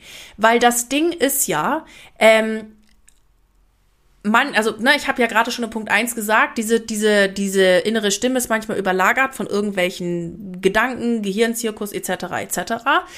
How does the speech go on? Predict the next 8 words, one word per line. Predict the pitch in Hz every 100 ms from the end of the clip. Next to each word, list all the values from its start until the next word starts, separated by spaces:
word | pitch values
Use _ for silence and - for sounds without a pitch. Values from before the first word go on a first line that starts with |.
| - - -
So, | - 214
und | 202 202 202
da | 214 311
ist | 339 269
jetzt | 247 - -
eben | 240 226
die | 196 180
Frage, | - - 196 269 285 165 214